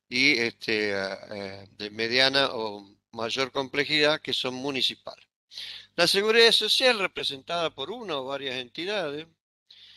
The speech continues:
es decir, varias obras sociales, puede ser una obra social provincial como ioma,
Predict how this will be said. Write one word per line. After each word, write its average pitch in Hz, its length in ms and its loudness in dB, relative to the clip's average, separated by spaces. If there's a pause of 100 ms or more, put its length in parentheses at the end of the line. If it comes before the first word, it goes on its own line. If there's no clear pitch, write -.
(160)
es 113 120 -12
decir, 117 160 -10
varias 120 400 -2
obras 120 260 -6
sociales, 160 460 -8
puede 117 160 -12
ser - 160 -12
una 117 140 -10
obra 113 280 -10
social 117 420 -10
provincial 120 680 -8
como 107 260 -18
ioma, 165 540 -8